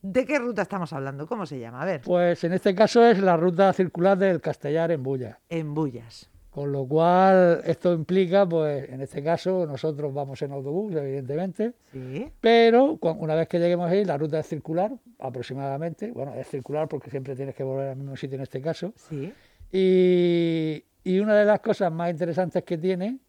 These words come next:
Speaker 2: pues, es el Salto del Lucero.
Speaker 1: Ahí está. Ese,
Speaker 2: Eh,
Speaker 1: esa zona donde incluso nos podemos dar un baño.
Speaker 2: Efectivamente, pasamos por allí a la vuelta y ya la subidita la haremos con la ropa fresca.
Speaker 1: Claro que sí. Bueno, vamos a contar. Ruta del, entonces,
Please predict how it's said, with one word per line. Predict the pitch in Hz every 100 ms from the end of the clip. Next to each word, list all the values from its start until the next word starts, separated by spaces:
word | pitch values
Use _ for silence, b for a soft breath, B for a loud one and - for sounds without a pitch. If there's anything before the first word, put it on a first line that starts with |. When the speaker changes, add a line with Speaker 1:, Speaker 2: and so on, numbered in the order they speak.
| _
Speaker 2:
pues, | _ 127 139 147
es |
el | 165 151 123
Salto | - 143 -
del | 143
Lucero. | 113 104 117 110 _ _ _
Speaker 1:
Ahí | 147 139 139 135
está. | 123 - 120 _ _ _
Ese, | 143 135 135 151
Speaker 2:
Eh, | 143
Speaker 1:
esa | 156
zona | 143 160 160
donde | 165 156
incluso | 147 139 160 151
nos | 165
podemos | 160 156 147
dar | 143
un | 127
baño. | 120 113 117 _ -
Speaker 2:
Efectivamente, | 156 160 147 151 147 143 160 156
pasamos | 139 - 147 156
por | - 165
allí | 165
a | 165
la | 170
vuelta | 170 175 - 196 208 -
y | 156
ya | 147 160 175 -
la | 156 143
subidita | 147 135 151 156 170
la | 160
haremos | 147 151 160 151 135 123 113 _
con | 135
la | 135
ropa | 147 143
fresca. | 131 139 - - _
Speaker 1:
Claro | - 214 202 175
que | 147
sí. | 143 156
Bueno, | 226 233
vamos | 285 330 254
a | 220
contar. | 170 156 156 151 -
Ruta | 240 311 269
del, | 208 196 190 185
entonces, | 185 196 185 190 170